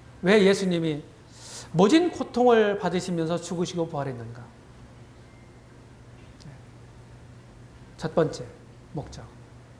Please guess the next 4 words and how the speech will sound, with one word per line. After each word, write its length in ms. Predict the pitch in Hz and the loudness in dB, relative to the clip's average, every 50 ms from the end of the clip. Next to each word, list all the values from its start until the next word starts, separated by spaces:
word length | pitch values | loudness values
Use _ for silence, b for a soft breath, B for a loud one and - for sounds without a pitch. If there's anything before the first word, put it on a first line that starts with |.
| - - - - - - - - - - - - - - - - | -20 -20 -20 -20 -20 -20 -20 -20 -20 -20 -20 -20 -20 -20 -18 -8
완전 680 | - 185 156 170 190 202 208 214 202 220 214 208 208 | -2 2 2 4 4 4 2 4 4 4 2 2 0
속죄를 560 | 202 - - 247 247 - - 185 160 170 175 175 | -4 -2 -4 -4 -4 -4 -4 -2 0 0 0 -2
성취하시기 680 | - - 254 262 - - - 190 170 - - - 208 | -4 -6 -8 -8 -8 -6 -6 -6 -6 -8 -8 -8 -8
위해서였다. 400 | 170 123 - - - - - | -8 -8 -10 -14 -18 -18 -20